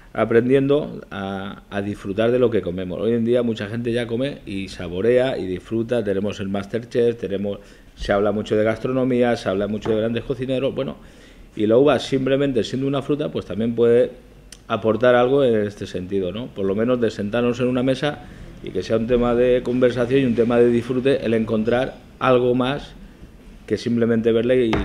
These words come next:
y consumirla. Entonces, bueno, pues pensamos que puede ser un, un buen concurso y esperemos que vaya todo muy bien.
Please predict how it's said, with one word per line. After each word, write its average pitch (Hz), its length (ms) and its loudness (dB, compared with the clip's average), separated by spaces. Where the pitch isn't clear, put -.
y 107 100 -6
consumirla. 98 600 -8
Entonces, 95 240 -6
bueno, 98 240 -6
pues 90 320 -14
pensamos 107 420 -4
que 101 80 -4
puede 98 180 -2
ser 101 160 -6
un, 98 300 -8
un 107 140 -4
buen 101 180 0
concurso 98 460 -4
y 92 360 -4
esperemos 95 360 -10
que 95 80 -10
vaya 85 140 -2
todo 82 160 -6
muy 78 120 -12
bien. 78 280 -14